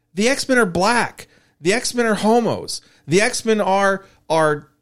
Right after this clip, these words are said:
anyone who is disenfranchised, anyone who is moved as an other. You look at the X-Men, even as a kid, you go, "Who's discriminating against Wolverine?"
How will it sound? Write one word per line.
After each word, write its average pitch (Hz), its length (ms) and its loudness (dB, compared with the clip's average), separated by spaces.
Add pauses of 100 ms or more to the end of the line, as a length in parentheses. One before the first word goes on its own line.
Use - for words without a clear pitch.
(100)
anyone 247 540 0
who 180 340 -4
is 160 240 0
disenfranchised, 170 1080 -4
anyone 240 400 -4
who 185 220 0
is 143 140 -2
moved 170 300 -2
as 156 120 -2
an 135 140 -8
other. 135 260 -2 (480)
You 170 140 2
look 240 200 0
at 285 80 -8
the 226 160 -2
X-Men, 214 360 -4
even 247 260 -4
as 247 100 -2
a 208 60 -6
kid, 202 300 -4
you 160 80 -8
go, 127 260 -8 (1160)
"Who's 403 560 -4
discriminating 254 840 -6
against 190 500 -8 (100)
Wolverine?" 196 800 -8